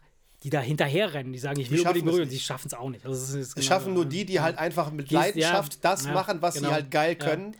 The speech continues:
Speaker 1: Ob sie jetzt total introvertiert sind oder nicht, spielt keine Rolle am
Speaker 2: Spielt
Speaker 1: Ende des
Speaker 2: keine
Speaker 1: Tages,
Speaker 2: Rolle,
Speaker 1: ja,
Speaker 2: ja, ja.
Speaker 1: stimmt.
Speaker 2: Nee, aber es, es war halt, die, die Frage war halt, wenn du es dir aussuchen könntest, ne? Mal angenommen, wir nehmen jetzt irgendeins deiner Hobbys,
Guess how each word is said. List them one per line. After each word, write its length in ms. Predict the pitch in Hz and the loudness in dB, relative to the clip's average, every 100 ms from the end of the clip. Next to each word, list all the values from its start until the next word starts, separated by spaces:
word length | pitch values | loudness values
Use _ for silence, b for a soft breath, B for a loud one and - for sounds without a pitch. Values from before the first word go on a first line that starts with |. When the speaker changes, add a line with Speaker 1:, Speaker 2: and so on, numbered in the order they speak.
| - | -8
Speaker 1:
Ob 160 | 151 - | -6 0
sie 80 | |
jetzt 140 | 165 160 | 0 0
total 260 | 156 170 | -2 -2
introvertiert 540 | 175 156 175 160 165 151 | -2 -2 -4 -2 -4 -4
sind 160 | 156 | -4
oder 160 | 147 139 | -2 -2
nicht, 160 | 147 147 | -2 -2
spielt 180 | 143 | -6
keine 200 | 151 143 | -4 -2
Rolle 200 | 135 143 | 0 0
am 60 | 143 | 0
Speaker 2:
Spielt 60 | 143 | 0
Speaker 1:
Ende 100 | 143 | 0
des 100 | 151 | 0
Speaker 2:
keine 60 | |
Speaker 1:
Tages, 300 | 147 147 117 | 0 -2 -4
Speaker 2:
Rolle, 120 | 135 131 | -6 -6
Speaker 1:
ja, 20 | |
Speaker 2:
ja, 60 | |
ja. 100 | 139 | -6
Speaker 1:
stimmt. 160 | 120 - _ B B | -8 -14 _ B B
Speaker 2:
Nee, 140 | 170 247 | 2 2
aber 120 | 208 | 2
es, 100 | 175 | -2
es 280 | 233 208 143 | -6 -6 0
war 120 | 196 | 2
halt, 240 | 196 190 | 2 -2
die, 60 | 160 | -8
die 220 | - 165 | -6 -8
Frage 460 | 143 151 180 170 147 | -4 0 0 0 -2
war 120 | 156 | 0
halt, 200 | 165 143 | 0 -2
wenn 120 | 156 | -4
du 80 | 156 | -4
es 80 | 147 | -4
dir 180 | 165 139 | -2 -2
aussuchen 380 | 165 165 135 | -2 -4 -4
könntest, 480 | 123 127 117 120 - | -6 -8 -8 -12 -6
ne? 160 | 139 156 | -4 -4
Mal 160 | 143 151 | -4 -4
angenommen, 360 | 170 160 156 | -4 -4 -4
wir 80 | 151 | -4
nehmen 180 | 156 170 | -2 -4
jetzt 120 | 156 | -4
irgendeins 480 | 165 175 156 160 160 | -4 -4 -2 -4 -2
deiner 260 | 160 143 139 | -2 -2 -4
Hobbys, 340 | 165 175 | -4 -8